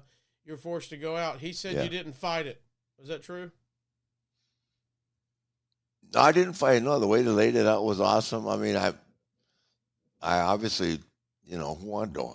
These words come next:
Speaker 2: I didn't ever wanna leave. <laughs>
Speaker 1: Right.
Speaker 2: But, um,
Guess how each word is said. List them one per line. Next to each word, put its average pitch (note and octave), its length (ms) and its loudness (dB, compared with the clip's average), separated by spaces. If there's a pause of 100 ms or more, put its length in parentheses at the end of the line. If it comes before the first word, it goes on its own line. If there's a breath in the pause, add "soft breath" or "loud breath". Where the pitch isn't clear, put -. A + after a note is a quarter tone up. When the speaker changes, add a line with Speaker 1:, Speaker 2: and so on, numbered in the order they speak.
(140)
Speaker 2:
I F2+ 140 -4
didn't G#2 200 -4
ever F2+ 180 -4
wanna C2+ 300 -6
leave. A#1+ 280 -12 (280)
<laughs> A2 160 -8
Speaker 1:
Right. C3+ 600 2 (880 soft breath)
Speaker 2:
But, G2 220 2
um, E2+ 420 0